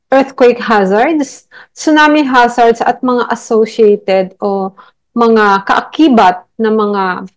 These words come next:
fenomeno o mga pangyayari, no? At ang pinaka, ah,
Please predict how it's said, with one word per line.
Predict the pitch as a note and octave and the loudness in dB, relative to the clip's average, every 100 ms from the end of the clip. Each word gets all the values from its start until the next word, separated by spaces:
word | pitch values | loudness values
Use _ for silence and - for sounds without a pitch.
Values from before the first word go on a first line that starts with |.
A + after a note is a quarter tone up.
| - | 0
fenomeno | A#3+ A3 G3+ G3+ A3+ | 4 4 4 4 2
o | G3+ | 2
mga | G3+ G3 F#3 | -2 -2 -2
pangyayari, | F#3+ F#3 F3+ E3+ D#3+ F3+ F3+ | -2 -2 -2 -2 -2 -4 -6
no? | E3+ - - - - | -8 -14 -20 -8 -2
At | D4 - | -2 0
ang | C#4 C4+ | 0 0
pinaka, | D4 C#4 C#4 C4 A#3 A3+ A3+ _ _ _ _ _ _ _ - | 0 0 2 2 4 2 -4 _ _ _ _ _ _ _ -10
ah, | G#3 G3+ | -6 -6